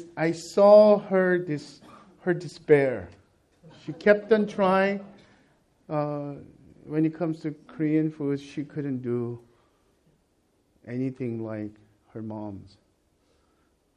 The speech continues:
And then when you think about Instagram and all that, you have to be best mom at school, supporting your kids and helping homework. What if you're not good at math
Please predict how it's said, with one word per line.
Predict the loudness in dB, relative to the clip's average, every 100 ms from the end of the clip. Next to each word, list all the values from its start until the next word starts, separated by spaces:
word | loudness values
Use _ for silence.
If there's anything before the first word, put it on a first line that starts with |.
| _ _ _ _ _ _ _ _ _ -4
And | 2
then | 4 2 -2 -8 -20 -10
when | -2 0
you | 0
think | -2 -4
about | -2 0 0 -4 -12 _ -4
Instagram | -2 -2 -4 -4 -4 -4 -4
and | -4
all | -4 -4
that, | -4 -4 -4 -8
you | -8 -8 -8
have | -8 -8 -8 -6
to | -8
be | -6 -8 -10 -20 _ _ _ _ _ _ _
best | -4 -4 -4 -8
mom | 0 2 4 2
at | -2 -8
school, | -20 -6 -2 -2 -2
supporting | -6 -8 -2 -2 0 -2
your | -2 -8
kids | -8 -4 -2 -2 -6 -18 _ _ _ -12
and | -8
helping | -2 -2 0 -2 -2 -6 -12 _ _ _ -20 -2
homework. | 2 2 2 -4 -8 -18 _ _ _ -8
What | -2 0
if | -2 -4
you're | 0
not | 2 2
good | 2 2
at | 2 0
math | -2 -4